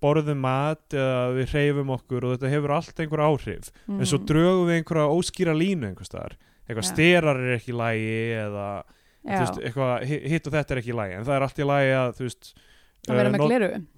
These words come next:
Speaker 1: Já, já, vera með gleraugu, láta laga sjónina, það er allt í lagi að láta laga heyrnina eða, þú veist, eh, brotin bein eða eitthvað þannig.
Speaker 2: Mhm.
Speaker 1: Þú veist, en svo er dregin einhver lína, þú veist,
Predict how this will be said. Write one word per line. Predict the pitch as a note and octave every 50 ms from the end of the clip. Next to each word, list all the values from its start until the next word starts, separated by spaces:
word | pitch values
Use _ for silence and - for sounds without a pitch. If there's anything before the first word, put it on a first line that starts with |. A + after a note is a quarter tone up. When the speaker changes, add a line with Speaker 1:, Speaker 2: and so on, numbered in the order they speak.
| - - _ _ -
Speaker 1:
Já, | C#3+ B2+ A2
já, | A#2 A#2 A#2
vera | A#2+ C3 C#3
með | C3+ B2+ -
gleraugu, | D3+ D3+ C#3 A#2+ A#2 A2+ A#2 B2+
láta | C3+ C3+ - C3+ C3+
laga | C#3 C#3 C3+
sjónina, | B2 - D3 C#3 C3 B2+ B2 A#2+ B2
það | A#2+ A#2+
er | A#2+ B2
allt | B2+ -
í | C3 B2+
lagi | B2+ C3 C3 B2
að | B2+ A#2+
láta | - B2+ B2
laga | B2 B2+ B2+ B2+ B2 A#2+ A#2+ A2+ B2 B2+
heyrnina | C3+ D3 C#3 - - C#3 B2+ B2+ B2 A#2+ A#2+ A#2 A2+ A2+
eða, | A2 A2 G#2+ G#2+
þú | - A#2+
veist, | A#2 G#2+ - - - - - - - - - - _ _ -
eh, | B2+ B2 B2 A#2+ A#2 A#2 A#2 A2 - - _ -
brotin | C#3 C#3+ C3+ - B2+ A#2
bein | - C3+ C#3 C3+ C3 B2 A#2+
eða | A2 G#2 G2+
eitthvað | G2 G#2+ G2
þannig. | G2+ F#2+ F#2 - G3 F#3+
Speaker 2:
Mhm. | F#3 F#3 F#3 F3+ F#3 G3+ - _ _ _ _ _ -
Speaker 1:
Þú |
veist, | - B2 A2 C3+
en | C3+ C3
svo | - - E3 D#3+
er | D#3+
dregin | - - E3 E3 D#3+ D#3+ D#3
einhver | C#3+ C#3+ D3 D3
lína, | D#3 E3 D#3 D3+ D3 D3 C#3 C3+ B2 B2
þú | D3 C#3
veist, | B2 -